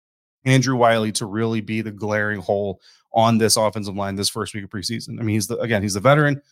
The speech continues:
He's been on Super Bowl teams. He's been in Eric Bieniemy's system and scheme before. Uh, a lot of the perceptions he was brought in here to help the other guys really kinda get forward. But,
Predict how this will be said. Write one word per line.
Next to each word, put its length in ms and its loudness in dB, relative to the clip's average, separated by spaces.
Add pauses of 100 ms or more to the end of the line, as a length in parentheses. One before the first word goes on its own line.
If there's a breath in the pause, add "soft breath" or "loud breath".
(200)
He's 120 -2
been 100 6
on 120 6
Super 200 0
Bowl 180 -2
teams. 320 -2
He's 140 0
been 260 6
in 120 2
Eric 180 -2
Bieniemy's 400 -2
system 320 0
and 100 0
scheme 220 -2
before. 460 0 (280 soft breath)
Uh, 180 4
a 40 4
lot 220 4
of 40 0
the 60 -2
perceptions 460 -2
he 80 -4
was 80 -8
brought 280 4
in 120 0
here 100 0
to 100 -2
help 380 0
the 140 -8
other 240 -2
guys 360 0
really 280 -4
kinda 260 -6
get 180 -10
forward. 360 -2
But, 180 0